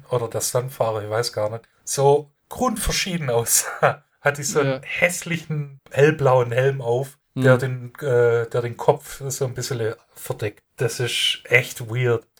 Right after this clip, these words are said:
Speaker 1: Aber gut, äh, so muss man's halt machen, ne?
Speaker 2: Ja, ja, Film, Movie Magic.
Speaker 1: Und, äh, apropos Movie Magic, diese Anfangsszene in diesem, äh, am, beim, äh, Rennstart,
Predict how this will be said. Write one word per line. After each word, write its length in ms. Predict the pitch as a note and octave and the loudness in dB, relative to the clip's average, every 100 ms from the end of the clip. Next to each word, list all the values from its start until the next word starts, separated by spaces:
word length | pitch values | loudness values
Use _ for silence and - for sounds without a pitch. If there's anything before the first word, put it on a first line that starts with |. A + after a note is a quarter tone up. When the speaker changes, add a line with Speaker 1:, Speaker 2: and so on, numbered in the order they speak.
| - | 4
Speaker 1:
Aber 240 | A#2+ A#2 | 6 4
gut, 480 | - C#3+ C#3+ - - _ - | 0 -2 -2 -8 -14 _ -2
äh, 280 | A2 G#2+ G#2 _ | 0 0 -4 _
so 160 | - A#2 | -14 -8
muss 200 | B2 - | -8 -8
man's 160 | B2 | -8
halt 200 | A2+ G2+ | -6 -6
machen, 220 | C3 B2+ G2+ | -10 -10 -12
ne? 140 | C3 _ _ | -14 _ _
Speaker 2:
Ja, 220 | E3+ F3 E3+ - | -2 0 -2 -4
ja, 180 | C#3 - - | -4 -6 -8
Film, 380 | - C#3 C3+ C3+ - | 0 0 0 -6 -2
Movie 280 | C3 C3 B2 | -2 0 0
Magic. 400 | A#2 A2 - - _ - | -2 -4 -8 -12 _ 0
Speaker 1:
Und, 400 | C#3 C3 A#2+ - | 2 2 -2 -2
äh, 280 | B2+ B2 B2 - | 2 2 0 2
apropos 540 | D3 C#3+ C#3+ - C#3 | 2 4 0 0 -2
Movie 320 | B2+ D#3+ D3 C3+ | 0 -4 -4 -2
Magic, 560 | A#2 A#2+ - D#3 D#3+ _ - | 2 2 0 -8 -10 _ -4
diese 280 | C3+ C#3+ C3 | 0 2 4
Anfangsszene 1120 | F#3 G#3+ - C3 - - - B2+ C#3 D3+ F3 _ _ | 4 2 -4 -2 -2 -2 0 0 -2 -4 -6 _ _
in 200 | C#3+ C3+ | 0 0
diesem, 560 | C#3 C3+ C#3 B2+ B2 B2 | 0 0 0 -2 -6 -4
äh, 420 | A#2+ A#2 A2+ A2 A2 _ _ | 0 2 2 0 -2 _ _
am, 240 | A#2+ C3 - | -4 -4 -2
beim, 240 | A#2+ B2 | -2 -2
äh, 160 | B2+ A#2+ | -2 0
Rennstart, 840 | A2+ B2 D#3 F3 - A2+ C3 | 2 4 4 4 0 0 -2